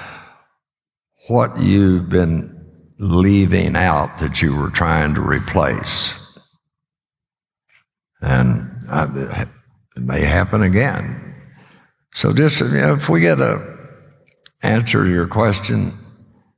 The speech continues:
and I'm not saying this in a, uh, in a manner that's just said lightly. I believe if I get a C or a C plus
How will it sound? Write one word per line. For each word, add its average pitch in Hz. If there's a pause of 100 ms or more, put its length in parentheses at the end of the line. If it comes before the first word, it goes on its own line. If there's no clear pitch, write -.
(1160)
and 95
I'm 120
not 123
saying 113
this 95
in 85
a, 78
uh, - (1600)
in 98
a 95
manner 92
that's -
just -
said 87
lightly. 78
I 123
believe 123
if 90
I 107
get 92
a 78
C 98
or 76
a 78
C 92
plus 60